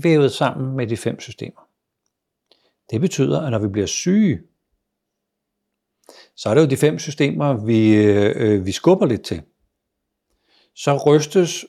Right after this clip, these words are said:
vores personlighed en lille bit smule. Og,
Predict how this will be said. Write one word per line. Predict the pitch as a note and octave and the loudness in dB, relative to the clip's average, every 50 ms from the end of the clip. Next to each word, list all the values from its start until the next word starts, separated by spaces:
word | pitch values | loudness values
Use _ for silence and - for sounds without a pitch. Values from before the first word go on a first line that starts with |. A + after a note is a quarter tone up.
| _ _ - A2+ | _ _ -6 0
vores | A#2+ C3 B2 A#2+ A#2+ A2+ - - | 2 4 6 4 4 2 0 -4
personlighed | - B2 - - D3+ D3 - E3+ D#3 C#3 C3+ C3 C3 - - | -6 -4 0 0 0 0 2 -2 -2 0 2 2 2 2 0
en | B2+ A2 | 0 2
lille | B2 D3+ D#3+ | 2 2 2
bit | C#3 C3+ B2+ | 0 -2 -4
smule. | - - A#2+ G#2 G2 G#2 A#2 A#2+ - _ _ _ _ _ _ _ _ _ _ _ _ _ _ _ _ _ _ _ _ _ _ _ _ _ _ _ _ _ _ _ _ _ _ _ _ _ _ - | -2 -2 -2 -2 -2 -2 -6 -8 -12 _ _ _ _ _ _ _ _ _ _ _ _ _ _ _ _ _ _ _ _ _ _ _ _ _ _ _ _ _ _ _ _ _ _ _ _ _ _ 0
Og, | A#2+ A2+ A2+ A2 A2 G#2+ G#2+ G#2+ G#2+ A2 - - - - | 2 4 4 4 4 4 4 2 2 0 -2 -6 -12 -18